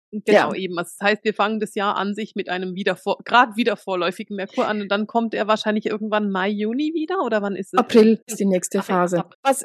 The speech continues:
Speaker 2: was ja wunderschön ist zum Jahresbeginn, ja, ist, dass der Jupiter genau an Silvester die Richtung dreht und dann zum Neujahr wieder direktläufig wird. Und das ist natürlich
Speaker 1: Mhm.
Speaker 2: einfach ein Geschenk der Sterne
Speaker 1: Ja.
Speaker 2: zum neuen Jahr.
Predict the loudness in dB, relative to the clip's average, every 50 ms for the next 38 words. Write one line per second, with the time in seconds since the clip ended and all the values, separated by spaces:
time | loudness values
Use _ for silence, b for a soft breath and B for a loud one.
0 | -6 0 2 2 4 4 4 4 4 4 4 4 4 4 4 4 4 4 4 4
1 | 2 2 2 2 4 4 4 4 4 4 2 2 0 -2 -2 0 0 0 0 0
2 | 0 0 2 2 4 4 2 0 _ _ _ -6 -4 -4 -4 -6 -2 2 2 2
3 | 2 0 -4 -8 -8 -8 -2 0 2 2 2 2 2 0 0 -2 0 0 0 0
4 | 0 0 2 2 4 4 4 4 4 4 4 2 2 2 2 2 2 0 0 2
5 | 2 4 4 4 2 -2 -2 0 2 2 2 2 2 2 2 2 2 4 2 2
6 | 2 2 2 0 0 0 -2 -2 0 0 2 2 4 4 4 4 4 4 6 6
7 | 6 6 6 6 6 6 6 4 4 4 4 4 2 2 4 2 2 2 2 2
8 | 2 2 0 0 0 0 0 0 -4 -4 0 2 2 2 2 2 0 -2 0 0
9 | 0 0 0 -2 -2 -2 0 -2 -2 0 0 0 0 0 0 -2 -4 -6 -12 -14
10 | -8 _ 0 0 2 4 4 2 2 0 0 2 2 4 4 4 4 2 0 -2
11 | _ 0 0 2 4 6 6 6 6 4 2 0 -6 -20 _ _ 2 2 4 4
12 | 4 4 6 6 6 6 6 4 2 -2 -4 -2 2 4 6 6 6 6 6 6
13 | 6 6 6 4 4 4 4 4 6 6 6 6 4 2